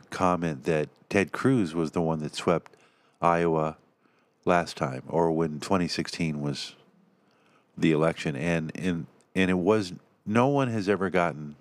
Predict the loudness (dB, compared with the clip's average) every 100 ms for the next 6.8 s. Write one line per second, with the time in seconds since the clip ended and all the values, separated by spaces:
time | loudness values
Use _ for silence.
0 | _ _ _ -20 0 0 2 -2 -4 -4
1 | -2 -2 -2 -2 -2 -4 -10 -20 _ _
2 | _ _ 0 2 2 0 0 -2 0 -6
3 | -6 -4 -2 -2 -2 -2 -4 0 0 0
4 | -4 -2 -2 0 0 0 0 0 2 2
5 | 2 4 2 2 0 0 0 -2 -8 -8
6 | -10 -6 0 2 2 2 0